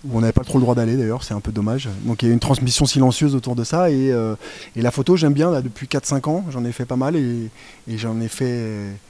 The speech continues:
une expo, c'est-à-dire il y a, il y a, au mois de décembre deux mille vingt-trois, j'ai fait ma première expo, je me suis loué une petite galerie, ça coûte cher. Euh, j'ai fait venir évidemment tous les potes et la famille, mais j'ai aussi fait venir, euh, pas mal de gens puisque Canon m'a suivi et en fait ils m'ont offert le,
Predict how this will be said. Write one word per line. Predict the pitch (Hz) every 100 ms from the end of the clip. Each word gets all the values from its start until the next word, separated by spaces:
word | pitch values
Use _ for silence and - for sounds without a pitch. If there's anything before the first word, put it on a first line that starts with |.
| - 131
une | 143
expo, | - - 156 -
c'est-à-dire | - 117 120
il | 113
y |
a, | 107 104 110
il | 117
y | 120
a, | 113 117
au | 120
mois | 131
de | 120
décembre | 127 - 135
deux | 127
mille | 127
vingt-trois, | 120 107 117 160
j'ai | 127
fait | -
ma | 123 117
première | 131 127 123
expo, | 117 - 135 143 117
je | 117
me |
suis | 107 123
loué | 120 127
une | 127
petite | 113 123 - - 120
galerie, | 120 117 120 170 - - -
ça | - 107
coûte | -
cher. | 110 123 156 - - - - - 117
Euh, | 113 113 113 113
j'ai | 113 120
fait | 123
venir | 120 123
évidemment | 120 123 123 123
tous | -
les | 123
potes | - 127 123
et |
la | 113
famille, | - 127 185
mais | 165
j'ai | 127
aussi | 120 -
fait | 123 131
venir, | 127 123 131
euh, | 120
pas | 110 127
mal | 131
de | 127
gens | 127 151
puisque | - 117
Canon | - 123 151 139 107
m'a | 120 117 113
suivi | 107 113 120 135 170 143
et |
en | 113
fait | 139 - 120
ils |
m'ont | 113 120
offert | 120 147 143
le, | 120 117